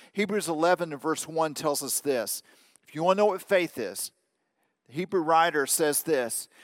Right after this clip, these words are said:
"Faith is the assurance of things hoped for." Okay, we're, we're hoping in the conviction of things not seen.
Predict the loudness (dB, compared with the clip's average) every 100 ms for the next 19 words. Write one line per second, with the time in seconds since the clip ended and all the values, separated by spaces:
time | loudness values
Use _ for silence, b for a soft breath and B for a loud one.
0 | b b -16 -2 0 2 2 2 2 2
1 | 0 0 0 0 -2 -4 -6 -4 -2 -2
2 | -6 -10 -12 -16 _ -14 4 6 6 -2
3 | -14 -10 -8 -6 -8 -12 _ _ _ _
4 | _ _ _ _ _ _ _ _ _ -10
5 | -2 0 4 4 4 0 -2 4 4 4
6 | 0 -6 -6 B B -4 -2 -2 0 0
7 | 0 0 -4 -2 -6 -6 -6 -4 -4 -4
8 | -4 -6 -14